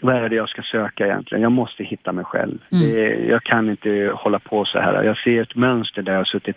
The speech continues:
Speaker 1: fast.
Speaker 2: Mm.
Speaker 1: Och jag har ju en son som är tolv år, tretton år nu, va? Men, och, eh, han var ju nio år när jag gjorde den här vändningen. Och
Speaker 2: Mm.
Speaker 1: där jag började inse, nej, men herregud, om jag fortsätter så här, min son är oskyldig, herregud, han kommer bli drabbad.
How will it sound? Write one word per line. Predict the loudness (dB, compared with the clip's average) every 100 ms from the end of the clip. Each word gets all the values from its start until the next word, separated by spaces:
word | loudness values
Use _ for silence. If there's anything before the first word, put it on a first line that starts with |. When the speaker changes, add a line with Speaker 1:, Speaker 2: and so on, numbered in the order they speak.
| -2
Speaker 1:
fast. | -2 -2 -8 -10 -20 -20 _ -4
Speaker 2:
Mm. | -2 -2 -6 -18 _ _
Speaker 1:
Och | -2 0
jag | 0
har | 0
ju | -2
en | -4
son | -4 -2 -2
som | -4 -8
är |
tolv | -6 -4 -4 -6
år, | -12 -10 -6
tretton | -6 -2 -2
år | 0
nu, | 2 2 0 -6 -12
va? | -12
Men, | -10 -10
och, | -6 -8 _ _
eh, | 0 2
han | 2
var |
ju | 4
nio | 4 2
år | 0
när | 0
jag | -2
gjorde | 2
den | 2
här | 2
vändningen. | 0 -2 -4 -6 -6 -4
Och | 0 2
Speaker 2:
Mm. | 2 2
Speaker 1:
där | 2
jag | 2
började | 2 2 0
inse, | 0
nej, | 0
men | 2 2
herregud, | 2 0
om | -2
jag | -2 0
fortsätter | -2 0 -4 -4 -4
så | -2
här, | 2 2 0 -4 -16 -16 -18 _ _ -20
min | 0 2 2
son | 0 0 2
är | 0 0
oskyldig, | -2 0 0 2 0 0 -4 -4
herregud, | 2 2 2 0
han | 0
kommer | 0 0
bli | -2 -2
drabbad. | 0 -2 -2 -4